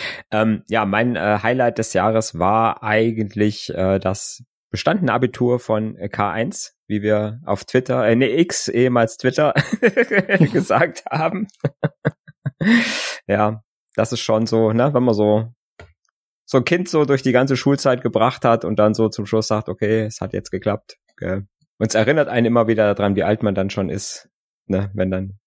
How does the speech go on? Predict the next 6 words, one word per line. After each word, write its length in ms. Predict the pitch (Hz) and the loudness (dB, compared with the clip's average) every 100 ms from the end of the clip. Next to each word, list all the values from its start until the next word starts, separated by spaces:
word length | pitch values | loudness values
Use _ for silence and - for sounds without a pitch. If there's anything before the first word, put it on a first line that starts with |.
| _ _ _ _ _ _ _ - | _ _ _ _ _ _ _ -6
K 160 | 101 | -4
eins 240 | 92 98 - | -2 -4 -4
schon 180 | 107 98 | -6 -4
zwanzig 440 | 90 92 - 92 | -4 -4 -6 -10
ist. 340 | 90 - - - 131 - - | -12 -14 -14 -2 0 0 -2
<laughs> 400 | 208 - 175 - | 0 2 0 0